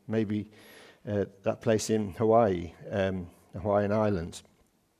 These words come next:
would do as an image in our minds, or many of the Middle East war scenes we see with terrible regularity.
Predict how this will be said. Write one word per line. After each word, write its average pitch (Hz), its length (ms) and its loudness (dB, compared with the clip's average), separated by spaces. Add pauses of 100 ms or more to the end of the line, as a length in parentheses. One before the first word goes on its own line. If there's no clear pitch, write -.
(880)
would 113 280 0
do 127 220 8
as 101 120 6
an 110 140 6
image 113 360 4
in 107 140 2
our 101 120 4
minds, 107 360 4
or 98 100 0
many 110 320 4
of 87 120 -2
the 101 100 -2
Middle 110 360 2
East 113 280 0
war 113 320 2
scenes 101 440 -4
we 95 120 -4
see 104 560 0
with 101 160 -4 (500)
terrible 113 420 4
regularity. 101 840 2